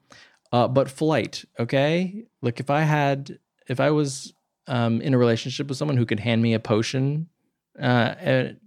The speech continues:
to the, let me fly for ten minutes, um, I would be extremely happy. The other one, of course, is alter self,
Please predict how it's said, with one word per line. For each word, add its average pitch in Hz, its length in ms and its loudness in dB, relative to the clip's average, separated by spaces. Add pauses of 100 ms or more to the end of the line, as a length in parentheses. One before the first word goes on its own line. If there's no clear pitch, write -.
(380)
to - 100 -8
the, 123 300 2
let 123 180 0
me 131 100 2
fly 113 360 0
for 143 140 -4
ten 151 200 0
minutes, 180 540 -2
um, 131 680 0 (580)
I 127 80 4
would 151 100 4
be 160 80 6
extremely 170 380 0
happy. 113 320 -4 (300)
The 135 100 6
other 139 100 6
one, 131 120 2
of 113 80 -2
course, 107 200 -2
is 113 80 -4
alter 113 320 -6
self, - 480 -4